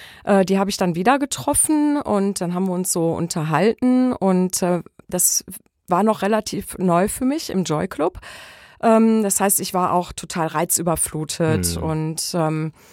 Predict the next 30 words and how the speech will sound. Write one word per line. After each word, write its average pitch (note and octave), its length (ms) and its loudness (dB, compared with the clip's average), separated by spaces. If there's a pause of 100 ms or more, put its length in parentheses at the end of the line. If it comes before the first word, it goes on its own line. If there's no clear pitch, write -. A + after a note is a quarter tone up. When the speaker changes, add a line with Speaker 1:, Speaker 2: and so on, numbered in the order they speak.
(220)
Speaker 1:
ich - 120 -8
hab's - 180 2
angedeutet D3+ 1200 0
und, D3+ 640 -2
ähm, D3 580 -4 (120)
auch, - 240 -2
dass D#3 180 -2
ich D#3+ 160 -6
in E3 100 -6
Swingerclubs F#3 680 0
gehe D#3+ 260 2
und D#3 140 0
was D#3 160 0
ich D#3 100 -6
da D3+ 320 0
schon D3+ 240 -6
gemacht E3 440 -2
habe. D#3+ 440 2 (340)
Und F3+ 80 -2
hat E3+ 140 -2
die F#3 140 2
mich F3+ 180 0
mit F3+ 120 -4
großen F#3+ 340 2
Augen E3+ 260 2
angeguckt F#3+ 680 0
und, F#3 500 0
äh, E3+ 300 2 (960)
ja, D#3 260 -2
wie, E3 400 -2